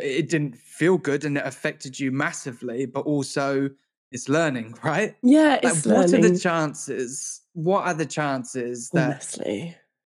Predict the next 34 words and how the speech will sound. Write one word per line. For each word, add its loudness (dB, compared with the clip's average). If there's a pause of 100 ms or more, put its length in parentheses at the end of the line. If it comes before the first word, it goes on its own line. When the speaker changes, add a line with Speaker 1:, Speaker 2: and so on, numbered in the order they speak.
(340)
Speaker 1:
a -2
little 0
serpent's, -4
not -8
so, -8
I -6
don't -4
know -2
if 4
it's 0
a -2
little, -4
a 0
big -2
serp-, -2
Speaker 2:
<laughs> -8
Speaker 1:
like, 2
is -2
gonna -2
come -4
out -6 (480)
and 0 (760)
Speaker 2:
Yeah, 6
that -2
time 2 (280)
at -8
that 0
place, 0
like, -4 (120)
what -2
are 0
the -6
chances? -2
Speaker 1:
Yeah. 2